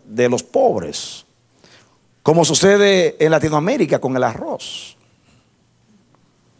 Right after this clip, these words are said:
Gloria a Dios por la papa. El alimento de los pobres, la papa. Cuando hay hambre, si hay papa, no hay problema en algunos países.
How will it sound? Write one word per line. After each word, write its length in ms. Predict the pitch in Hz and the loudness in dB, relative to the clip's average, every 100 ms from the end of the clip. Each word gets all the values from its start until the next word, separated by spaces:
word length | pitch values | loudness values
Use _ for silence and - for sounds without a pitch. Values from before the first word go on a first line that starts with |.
| _ _ _ _ _ _ _ _ _ _ | _ _ _ _ _ _ _ _ _ _
Gloria 340 | 135 190 220 | 4 4 4
a 20 | 190 | 4
Dios 180 | 208 | 2
por 140 | 170 175 | 4 4
la 180 | 180 - | 4 4
papa. 500 | 370 - - 78 - _ _ _ _ _ - - 180 175 170 160 160 - - - - - - - 170 165 - - _ _ _ _ _ | 2 2 -4 -6 -12 _ _ _ _ _ -20 -20 -18 -16 -16 -18 -20 -20 -20 -20 -20 -20 -20 -20 -20 -20 -20 -20 _ _ _ _ _
El 120 | - 175 | 0 2
alimento 420 | 175 180 220 220 | 2 2 2 4
de 80 | 185 | 4
los 160 | 165 | 2
pobres, 300 | - 214 165 | 4 4 4
la 80 | 208 | 2
papa. 520 | - 320 320 - - - _ _ _ _ - | 2 2 2 -2 -8 -8 _ _ _ _ -6
Cuando 240 | - 135 190 | -2 2 4
hay 100 | 202 | 4
hambre, 440 | 226 233 180 147 | 4 2 2 2
si 80 | 180 | 2
hay 100 | 190 | 2
papa, 480 | - 220 233 - 120 | 2 2 2 2 2
no 140 | 123 | 4
hay 80 | 143 | 2
problema 680 | 165 156 151 156 101 90 - | 2 0 0 -2 -4 -8 -8
en 80 | 127 | 0
algunos 320 | 120 139 170 | 2 4 2
países. 760 | - 135 160 120 95 90 - - | 2 2 2 0 -4 -6 -8 -12